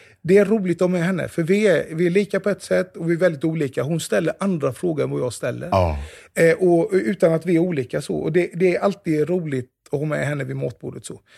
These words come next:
Speaker 1: Så, eh, så, eh, så jag skulle ha Michael Jordan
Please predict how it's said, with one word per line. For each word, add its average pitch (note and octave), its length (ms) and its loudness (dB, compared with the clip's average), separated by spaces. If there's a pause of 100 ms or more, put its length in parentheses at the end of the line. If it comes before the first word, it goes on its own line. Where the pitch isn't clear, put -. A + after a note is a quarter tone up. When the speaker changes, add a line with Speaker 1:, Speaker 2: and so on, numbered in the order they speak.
(200)
Speaker 1:
Så, D3 360 0
eh, C3+ 140 0 (160)
så, C#3+ 460 -2
eh, C#3 200 -2 (380)
så E3 160 -4
jag D#3+ 140 0
skulle G3+ 200 -2
ha G3 120 0 (100)
Michael C#3+ 300 -6
Jordan F3 500 -4